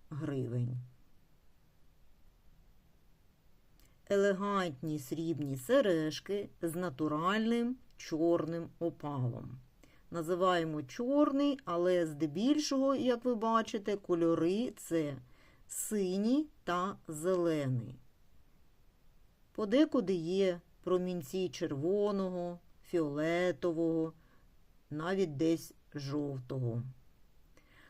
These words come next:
Вага сережок шість грам. Розмір поверхні шістнадцять на чотирнадцять міліметрів. Опал дев'ять на шість. Кубічний цирконій один міліметр.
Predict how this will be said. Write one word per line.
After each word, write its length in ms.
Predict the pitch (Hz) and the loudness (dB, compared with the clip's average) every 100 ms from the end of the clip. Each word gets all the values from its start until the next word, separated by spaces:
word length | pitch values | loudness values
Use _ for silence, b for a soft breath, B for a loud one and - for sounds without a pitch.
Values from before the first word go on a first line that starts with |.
| b b | b b
Вага 440 | - 240 262 214 220 | -2 2 4 4 2
сережок 720 | 254 247 247 247 240 247 - - | 4 6 8 6 4 2 0 -20
шість 640 | - - 190 196 233 - - - | -14 -8 -4 -2 -4 -6 -20 -14
грам. 580 | 165 160 156 135 117 - - - - b b b | -8 -4 -2 0 -2 -6 -18 -20 -20 b b b
Розмір 500 | 180 226 247 294 277 | 2 4 6 4 4
поверхні 720 | 339 262 208 190 190 180 185 - | 4 6 4 2 -2 -8 -10 -14
шістнадцять 1000 | - 185 - 170 160 175 - 269 285 - | -6 -6 -4 -4 -2 -4 -2 -4 -4 -6
на 380 | 180 160 170 - | -6 -4 -4 -6
чотирнадцять 880 | - 165 156 139 147 156 - 165 - | -8 -4 -4 -4 -6 -6 -4 -4 -2
міліметрів. 720 | 160 160 139 127 123 - 90 - b b | -2 -2 0 -2 -4 -10 -14 -16 b b
Опал 640 | - 311 - 175 160 160 180 b b - | 2 2 2 0 0 -2 -4 b b -10
дев'ять 800 | 143 170 170 165 190 214 208 - | 0 4 4 4 2 -2 -4 -10
на 240 | 165 170 | -6 -6
шість. 800 | 185 - 160 135 123 123 - - - b b b b - | -6 -8 -6 -4 -4 -8 -20 -20 -20 b b b b -12
Кубічний 580 | - 170 180 - 156 139 | -4 -2 -2 -4 -6 -6
цирконій 760 | 127 143 127 151 165 240 294 - | -6 -8 -6 0 2 2 0 0
один 420 | 165 143 175 196 | -2 2 2 2
міліметр. 760 | 180 165 156 135 117 120 - | 0 0 0 0 -2 -6 -14